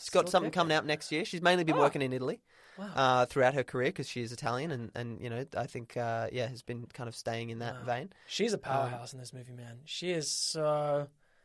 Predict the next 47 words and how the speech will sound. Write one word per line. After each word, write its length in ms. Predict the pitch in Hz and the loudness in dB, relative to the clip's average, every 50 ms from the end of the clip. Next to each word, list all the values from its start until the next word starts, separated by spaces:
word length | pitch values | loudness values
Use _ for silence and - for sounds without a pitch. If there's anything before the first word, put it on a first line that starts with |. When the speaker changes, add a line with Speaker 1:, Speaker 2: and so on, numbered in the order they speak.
| _ _ _ _ _ | _ _ _ _ _
Speaker 2:
so 340 | - - - - 143 135 | -12 -10 -8 -8 -6 -6
amazing. 540 | 131 131 131 131 127 127 123 120 123 123 117 120 | -6 -6 -8 -8 -10 -10 -12 -12 -12 -12 -10 -6
Speaker 1:
Yeah. 240 | 143 143 139 123 | -4 -2 -2 -2
Speaker 2:
So 240 | 120 - - 170 170 | -4 -2 0 2 2
strong, 440 | 170 - - 180 170 165 160 156 143 - | 2 2 2 2 2 2 -2 -4 -6 -10
so 180 | - - 180 | -4 -2 -2
strong 600 | 170 151 - - - 147 147 151 156 156 151 147 - | -2 -2 -6 -6 -6 -4 -4 -4 -4 -4 -6 -10 -10
and, 160 | 151 139 139 | -12 -12 -12
like, 420 | 135 135 131 131 131 _ - - _ _ _ _ _ _ _ _ _ | -12 -12 -12 -12 -14 _ -20 -20 _ _ _ _ _ _ _ _ _
delicate 340 | 170 160 170 180 165 170 170 | 2 4 4 4 4 4 0
when 100 | 170 170 | 0 0
she 120 | 156 165 | -2 -2
needs 240 | 160 160 160 160 151 | -2 -2 -2 -2 -4
to 100 | - 156 | -8 -12
be 300 | 147 - 156 151 151 151 | -6 -4 -2 0 0 0
and 120 | 147 143 139 | 0 -2 -4
strong 300 | - - - 151 147 143 | -8 -4 -2 -2 -2 0
at 80 | 143 | -2
other 160 | 139 139 139 | -2 -2 -4
times 580 | 139 139 - 143 139 139 139 139 139 139 139 - | -4 -6 -6 -6 -6 -4 -4 -4 -6 -6 -10 -12
and 400 | - - 143 139 135 139 139 131 _ - - - - _ | -12 -10 -8 -8 -8 -8 -10 -14 _ -20 -20 -20 -12 _
without 300 | 170 160 175 180 180 - | 2 6 6 6 6 6
feeling 240 | 196 196 190 185 185 | 2 2 4 4 4
at 80 | 175 | 6
all 160 | 165 160 165 160 | 6 6 4 4
contrived 640 | - 165 156 - - 160 147 147 147 151 147 - - | 0 -6 -6 -2 0 2 2 4 4 2 0 0 -4
or 100 | 151 143 | -4 -4
ridiculous. 760 | 139 139 139 _ 143 139 135 - 143 139 139 139 135 135 - | -4 -6 -6 _ -8 -8 -6 -6 -6 -6 -4 -6 -6 -8 -10
It 80 | 180 - | -10 -12
just 260 | - 151 147 - - | -10 -10 -10 -8 -4
feels, 540 | 160 151 147 143 143 139 - - - - _ _ _ _ _ _ _ _ _ _ _ _ 156 | -4 -2 -2 -2 -2 -2 -4 -6 -6 -10 _ _ _ _ _ _ _ _ _ _ _ _ -12
mwah. 360 | 147 151 160 165 190 175 - _ - - _ _ - - _ _ _ _ | -8 -8 -2 0 0 0 0 _ -16 -18 _ _ -20 -20 _ _ _ _
She 80 | - 151 | 2 6
Speaker 1:
Yeah, 200 | 156 175 185 180 | 8 10 10 10
Speaker 2:
just 40 | 165 | 8
Speaker 1:
and 100 | 151 160 | 8 6
she, 80 | 170 175 | 6 6
Speaker 2:
nails 280 | 175 170 165 156 - | 6 4 4 2 0
her 120 | - 156 156 147 151 143 | 0 0 2 2 2 0
Speaker 1:
she's 100 | 139 139 | 0 0
Speaker 2:
role 120 | 135 139 139 | 2 2 2
Speaker 1:
using, 340 | 135 131 - 165 156 151 151 147 | 2 2 2 2 2 2 2 0
Speaker 2:
so 180 | 143 143 135 | -2 -2 -2
well. 260 | 135 135 135 127 123 123 | 0 -2 -2 -4 -4 -8
Speaker 1:
she, 320 | - - - 151 151 139 | -8 -6 -4 -4 -6 -4
she 240 | - - - 151 151 | -6 -4 -2 -2 2
knows, 640 | 143 139 135 135 143 151 147 139 131 - - - | 4 4 6 6 6 4 2 -2 -4 -8 -8 -8